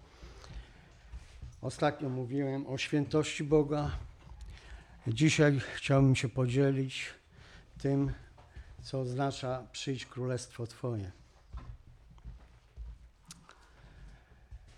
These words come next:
I tam czytamy w tej modlitwie: "E, przyjdź królestwo Twoje".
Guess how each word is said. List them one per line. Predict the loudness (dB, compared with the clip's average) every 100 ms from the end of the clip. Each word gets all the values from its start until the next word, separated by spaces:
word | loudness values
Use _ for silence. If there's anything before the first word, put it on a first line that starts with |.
| -20 -20 -20 _ -20 _ -20 -12 -8
I |
tam | 0 2 2
czytamy | 0 -2 0 2 2
w |
tej | 2 4
modlitwie: | 4 2 0 -4 -2 6 8 8 6 2
"E, | 2 2
przyjdź | 4 4 4
królestwo | 2 4 6 6 4 0 0
Twoje". | 2 4 4 2